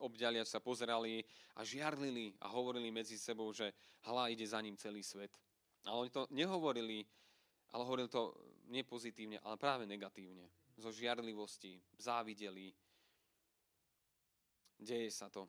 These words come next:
A napriek tomu, že nemali čo na ňo povedať. Na Pavla áno, bolo čo povedať. Ale cirkev reagovala tak, ako reagovala a prijala potom Pavla.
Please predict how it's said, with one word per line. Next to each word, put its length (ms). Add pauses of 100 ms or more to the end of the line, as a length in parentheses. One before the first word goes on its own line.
(300)
A 0
napriek 320
tomu, 240
že 80
nemali 400
čo 80
na 160
ňo 80
povedať. 560 (320)
Na 80
Pavla 480
áno, 160 (320)
bolo 320
čo 80
povedať. 480 (480)
Ale 160
cirkev 400
reagovala 560
tak, 240
ako 240
reagovala 640
a 80
prijala 320
potom 320
Pavla. 320